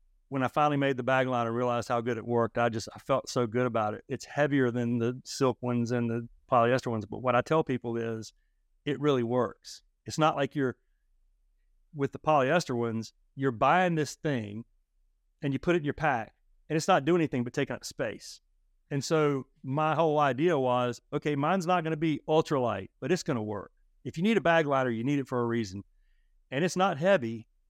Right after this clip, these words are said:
and it balls up. You can put it in an extra small, um, compression sack. But,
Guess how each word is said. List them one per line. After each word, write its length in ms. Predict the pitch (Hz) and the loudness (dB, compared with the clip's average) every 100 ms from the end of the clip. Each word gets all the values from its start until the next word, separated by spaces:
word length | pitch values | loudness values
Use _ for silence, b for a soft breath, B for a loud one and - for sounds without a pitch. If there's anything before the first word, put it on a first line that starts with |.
| _ _ _ 117 | _ _ _ -8
and 160 | 123 | -2
it 180 | 180 135 | -2 2
balls 320 | 165 190 151 | 4 4 4
up. 220 | 175 170 - | 4 2 0
You 80 | |
can 160 | 139 127 | -6 -4
put 180 | - 165 | 0 0
it 80 | 156 | 0
in 60 | |
an 100 | 139 | 0
extra 300 | 135 139 127 | 0 -4 -6
small, 500 | - 151 139 131 113 - _ _ | -4 0 2 2 -2 -10 _ _
um, 380 | 123 120 110 113 - _ | -6 -4 -4 -8 -14 _
compression 400 | 120 185 185 110 | -2 0 0 -4
sack. 340 | - 98 107 - _ _ - _ _ _ _ - | -10 -12 -14 -16 _ _ -20 _ _ _ _ 2
But, 300 | 151 127 | 4 4